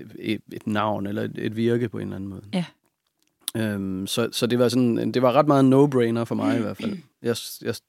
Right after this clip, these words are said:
Speaker 2: Du
Speaker 1: vi
Speaker 2: var nødt til at tage den chance
Speaker 1: vi
Speaker 2: der,
Speaker 1: gjorde
Speaker 2: ja.
Speaker 1: det bare.
Speaker 2: Ja.
Speaker 1: Og det første,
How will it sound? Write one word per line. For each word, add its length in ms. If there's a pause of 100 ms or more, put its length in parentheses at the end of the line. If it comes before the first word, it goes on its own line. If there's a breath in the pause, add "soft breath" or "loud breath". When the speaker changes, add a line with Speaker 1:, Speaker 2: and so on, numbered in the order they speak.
(140)
Speaker 2:
Du 60
Speaker 1:
vi 80
Speaker 2:
var 80
nødt 160
til 80
at 60
tage 140
den 180
chance 340
Speaker 1:
vi 60
Speaker 2:
der, 60
Speaker 1:
gjorde 140
Speaker 2:
ja. 40
Speaker 1:
det 60
bare. 160 (180)
Speaker 2:
Ja. 80 (300 loud breath)
Speaker 1:
Og 100
det 80
første, 560